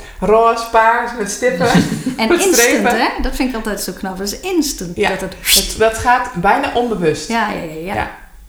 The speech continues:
Speaker 1: Ja.
Speaker 2: Ja. Dus om dat inderdaad, hè, om daar eerlijk naar te zijn, van dat het gebeurt en dat het, en daar, dat dus van jezelf een beetje toch gaan, gaan, gaan inzien of zo, hè? Van, "Hé, eh, hé, dit is weer dat patroon. Dus ik maak het gewoon weer heel groot." Of, eh,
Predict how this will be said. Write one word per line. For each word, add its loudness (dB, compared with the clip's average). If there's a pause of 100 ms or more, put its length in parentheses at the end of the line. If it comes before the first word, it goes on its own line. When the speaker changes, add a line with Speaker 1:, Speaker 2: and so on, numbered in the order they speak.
(140)
Speaker 1:
Ja. -10
Speaker 2:
Ja. -8 (1500)
Dus -10
om -4
dat 0
inderdaad, -2
hè, 0 (100)
om -2
daar 2
eerlijk 0
naar -2
te -8
zijn, -6
van -4
dat -2
het -6
gebeurt -6
en -8
dat -6
het, -10 (360)
en -6
daar, 0 (140)
dat -4
dus -4
van -4
jezelf 0
een -4
beetje -4
toch -4
gaan, -6
gaan, -6 (400)
gaan -8 (180)
inzien 0
of -10
zo, -10
hè? -4
Van, -4
"Hé, -4
eh, -8 (880)
hé, -6 (560)
dit 2
is -2
weer -6
dat -2
patroon. -4
Dus -10
ik -12
maak -10
het -12
gewoon -8
weer -6
heel -8
groot." -4
Of, -14
eh, -14